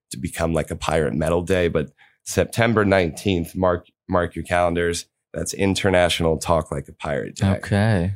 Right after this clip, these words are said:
Speaker 1: Yeah. So if you ever, you know, wanna go see a pirate metal band, that would be like seeing a Celtic band, you know, on,
Speaker 2: On Saint Patty's
Speaker 1: on
Speaker 2: Day.
Speaker 1: Saint Patty's Day.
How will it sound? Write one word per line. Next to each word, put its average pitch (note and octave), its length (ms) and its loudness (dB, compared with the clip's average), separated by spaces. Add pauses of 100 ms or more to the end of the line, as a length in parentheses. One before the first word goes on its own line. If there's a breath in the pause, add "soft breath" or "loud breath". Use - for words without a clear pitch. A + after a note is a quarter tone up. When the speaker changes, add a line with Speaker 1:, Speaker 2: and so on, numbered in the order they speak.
(140)
Speaker 1:
Yeah. C2+ 420 -4
So E2 580 -4 (680)
if - 60 -8
you G2+ 140 4
ever, G2 480 4 (720)
you F2 120 -10
know, E2+ 340 -6
wanna A#2 320 0
go A2 120 2
see G#2+ 280 2
a G2 60 6
pirate F#2 420 4
metal F2 260 4
band, F2 340 2
that F2+ 140 2
would E2+ 180 -2
be E2+ 180 0
like E2 300 2
seeing E2+ 400 -2
a D#2+ 300 -2 (160)
Celtic C3+ 440 0
band, F#2 680 2
you E2+ 160 -4
know, E2 160 2
on, F2 260 4
Speaker 2:
On G2+ 160 6
Saint G2+ 280 2
Patty's G2 340 4
Speaker 1:
on F2 120 4
Speaker 2:
Day. F2+ 40 2
Speaker 1:
Saint F2+ 340 0
Patty's E2+ 460 0
Day. E2 380 0